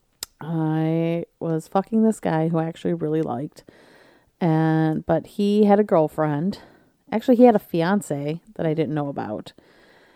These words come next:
And they broke up after she found out he was fucking me.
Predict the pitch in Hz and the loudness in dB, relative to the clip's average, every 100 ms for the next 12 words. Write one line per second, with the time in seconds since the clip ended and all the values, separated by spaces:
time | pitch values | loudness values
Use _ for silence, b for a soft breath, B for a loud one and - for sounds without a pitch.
0 | b b - 185 170 170 185 185 175 151 | b b -4 -2 2 2 4 4 4 2
1 | 143 147 - 160 151 - 160 151 147 165 | 0 -2 -4 -4 -4 -4 -4 -4 -4 -6
2 | 156 - 151 151 147 156 151 151 - 160 | -4 -2 -2 -2 -2 -4 -4 -4 -6 -6
3 | 147 147 147 135 139 | -6 -4 -4 -4 -8